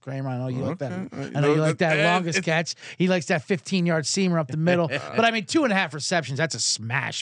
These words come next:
Speaker 1: play with Tyler Conklin.
Speaker 2: I,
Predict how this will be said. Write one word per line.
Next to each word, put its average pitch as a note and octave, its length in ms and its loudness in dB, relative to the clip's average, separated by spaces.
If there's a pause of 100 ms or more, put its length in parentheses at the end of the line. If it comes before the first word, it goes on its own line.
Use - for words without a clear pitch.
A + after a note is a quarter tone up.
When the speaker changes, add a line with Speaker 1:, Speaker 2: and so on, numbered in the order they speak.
Speaker 1:
play G#2+ 380 -8 (240)
with A2+ 140 -10
Tyler A#2 340 -2
Conklin. B2 400 0 (640)
Speaker 2:
I, E3 180 2